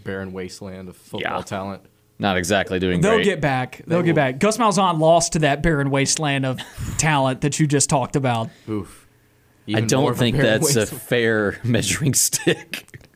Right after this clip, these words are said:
Speaker 3: All right, let's, uh, go to our next headline here. N B A basketball season's been started the last two days. Isaac Okoro had a pretty good day for the Cleveland Cavaliers, although he didn't start. Had eight points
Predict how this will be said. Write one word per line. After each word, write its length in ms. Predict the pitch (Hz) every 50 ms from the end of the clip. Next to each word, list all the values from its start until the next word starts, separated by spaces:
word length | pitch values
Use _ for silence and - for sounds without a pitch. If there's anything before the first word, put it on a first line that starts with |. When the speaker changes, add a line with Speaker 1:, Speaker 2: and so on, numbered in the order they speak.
| - - - - _
Speaker 3:
All 140 | - - 185
right, 340 | 190 175 160 156 135 156 -
let's, 400 | - 160 170 202 208 208 - - 220
uh, 160 | 196 180 180
go 180 | 180 165 190 190
to 80 | 185
our 140 | 180 170 160
next 260 | 160 165 165 160 -
headline 360 | 180 165 156 151 147 147 143
here. 200 | 143 151 151 151
N 100 | 151 151
B 140 | 156 156 151
A 100 | 151 147 143
basketball 580 | 147 147 151 151 151 - - 156 151 143 143
season's 400 | 143 - 156 147 139 143 143 131
been 140 | 143 156 143
started 300 | - - 160 147 143 147
the 60 | 139
last 260 | 139 143 143 135 -
two 200 | - - 156 151
days. 340 | 143 139 135 135 147 151 139
Isaac 300 | 156 147 147 143 143 156 143
Okoro 560 | 156 143 - - 151 147 151 160 165 160 156
had 140 | 151 151 151
a 20 |
pretty 240 | 135 - 165 160 151
good 240 | 143 160 156 151 139
day 240 | 147 147 147 151
for 120 | 151 - 160
the 60 | 147
Cleveland 360 | - - 170 160 151 151 123
Cavaliers, 500 | 147 156 156 151 147 151 156 160 165 151
although 220 | 156 147 151 151 151
he 80 | 151
didn't 200 | 143 156 147 127
start. 500 | - - - - 165 165 160 151 139 127 - - - - -
Had 160 | - 156 151 151
eight 260 | 160 170 - - -
points 600 | - 165 175 180 185 202 226 220 - - - -